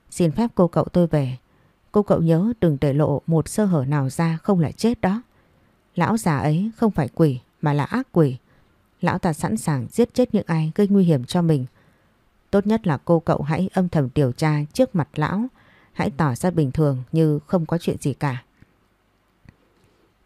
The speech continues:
Quốc Bảo và Quỳnh Mai đều dạ một tiếng. Trước khi cô Na rời đi, anh nói: "Cô cho chúng cháu số điện thoại của cô được không? Cháu muốn nhờ cô thu thập càng nhiều chứng cớ của lão càng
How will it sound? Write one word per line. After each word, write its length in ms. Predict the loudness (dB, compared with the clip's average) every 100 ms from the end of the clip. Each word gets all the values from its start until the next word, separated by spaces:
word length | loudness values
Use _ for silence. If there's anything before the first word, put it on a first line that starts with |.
| -2
Quốc 140 | 0 2
Bảo 260 | 0 0 -2
và 100 | -2
Quỳnh 320 | 0 0 0
Mai 260 | -2 -2 0
đều 180 | 0 -2
dạ 260 | -4 -4
một 200 | -2 -4 -2
tiếng. 300 | -2 -2 -6 _ _ _ _ _ -4
Trước 180 | -4 0
khi 260 | 0 0 2
cô 120 | 2
Na 200 | 4 2
rời 280 | 0 -2 0
đi, 240 | 0 0 0
anh 180 | -2 0
nói: 300 | 0 -2 -6 -10 _ _ _ _ _ _ _ _
"Cô 120 | 0
cho 140 | 2 0
chúng 220 | 0 0
cháu 260 | 0 0
số 180 | 2 0
điện 200 | 0 -2
thoại 280 | 0 -2 -2
của 180 | -2 -2
cô 220 | 2 2
được 180 | 2 -2
không? 220 | -2 -2 -6 _ _ _ _ -4
Cháu 160 | 0
muốn 300 | 2 2 2
nhờ 160 | 2 2
cô 180 | 2 2
thu 180 | 2
thập 240 | 0 -2 -2
càng 180 | -2 0
nhiều 180 | 0
chứng 200 | 0 -2
cớ 260 | 0 0 0 0
của 120 | 0
lão 180 | 0 -4
càng 180 | -6